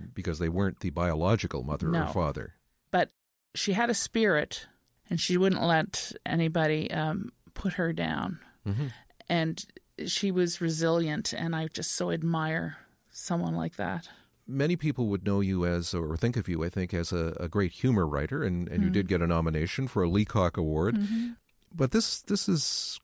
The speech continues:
Speaker 1: quite
Speaker 2: Mm.
Speaker 1: different. I mean, there's some actual violent acts in Beholden, uh,
Speaker 2: Yes.
Speaker 1: mainly against women.
Speaker 2: Yes.
Speaker 1: A-, and, and several times, characters voice pretty murderous impulses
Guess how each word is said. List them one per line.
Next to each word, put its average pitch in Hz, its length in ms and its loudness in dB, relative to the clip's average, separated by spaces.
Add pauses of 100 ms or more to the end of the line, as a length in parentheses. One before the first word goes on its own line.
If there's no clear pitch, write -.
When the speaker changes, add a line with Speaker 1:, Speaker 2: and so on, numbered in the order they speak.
(120)
Speaker 1:
quite 196 200 2
Speaker 2:
Mm. 180 40 -4
Speaker 1:
different. 175 420 4
I 95 40 6
mean, 113 140 6
there's 127 180 4
some 135 280 2 (100)
actual 143 480 2
violent 101 680 6 (160)
acts 120 380 2
in 90 140 4
Beholden, 85 680 2
uh, 87 120 2
Speaker 2:
Yes. 85 100 2
Speaker 1:
mainly 143 320 6
against 120 360 2
women. 87 300 4 (260)
Speaker 2:
Yes. 196 260 -6
Speaker 1:
A-, 104 180 2
and, 110 320 4
and 104 180 4
several 170 380 4
times, 92 540 2 (440)
characters 120 480 2
voice 104 320 4
pretty 151 380 2
murderous 110 720 4
impulses 107 880 0